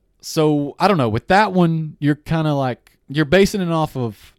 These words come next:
not necessarily what he did over the span of his career, but those great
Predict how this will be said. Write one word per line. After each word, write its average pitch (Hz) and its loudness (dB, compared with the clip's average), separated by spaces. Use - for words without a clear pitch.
not 139 -6
necessarily 139 -6
what 123 -6
he 131 -12
did 123 -2
over 143 2
the 131 -4
span 139 -2
of 120 -6
his 123 -6
career, 156 0
but 131 -4
those 131 -2
great 120 -6